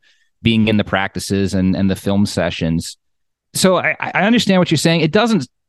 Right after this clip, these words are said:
it, it doesn't, uh, answer all the questions I have personally, but I think, though, of course, like we're talking about with new defensive coordinator, there's gonna be growing pains sometimes. And and sometimes vets don't buy into everything. Uh,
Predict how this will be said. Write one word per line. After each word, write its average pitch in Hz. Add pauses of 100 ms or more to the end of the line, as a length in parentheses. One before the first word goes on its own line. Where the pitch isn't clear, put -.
(120)
it, 151
it 160
doesn't, 220 (680)
uh, 110 (240)
answer 151
all 135
the 131
questions 110
I 92
have 87
personally, 95 (120)
but 98 (720)
I 117 (260)
think, 139 (120)
though, 127
of 123
course, 175
like 113
we're 143
talking 151
about 104
with 117
new 147
defensive 131
coordinator, 143
there's 143
gonna 135
be 113 (100)
growing 104
pains 107
sometimes. 104
And 104 (560)
and 143
sometimes 175
vets 143
don't 156
buy 139
into 160
everything. 87
Uh, 98